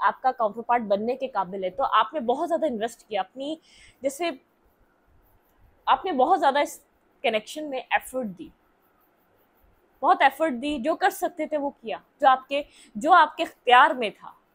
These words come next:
जो आपके बस में था, आपने हर चीज़ करी इस इंसान के लिए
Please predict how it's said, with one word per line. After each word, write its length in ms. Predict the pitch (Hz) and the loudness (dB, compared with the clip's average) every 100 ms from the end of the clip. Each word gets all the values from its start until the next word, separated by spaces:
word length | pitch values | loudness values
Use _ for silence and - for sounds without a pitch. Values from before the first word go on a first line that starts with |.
| _ - | _ -4
जो 120 | 233 | 4
आपके 320 | 262 254 - | 4 4 -2
बस 340 | 240 208 247 - | 2 4 4 0
में 120 | 240 190 | -12 -12
था, 240 | - - _ _ _ _ | -16 -20 _ _ _ _
आपने 280 | - 247 294 269 247 | 0 0 -4 -12 0
हर 460 | 285 320 311 254 - _ | 4 4 2 -2 -12 _
चीज़ 280 | - 277 - | -6 -6 -6
करी 260 | - 220 240 | -6 -6 -6
इस 140 | 233 - | -8 -8
इंसान 420 | 226 - 196 208 | -8 -6 -6 -6
के 140 | 208 185 | -8 -10
लिए 160 | 190 | -10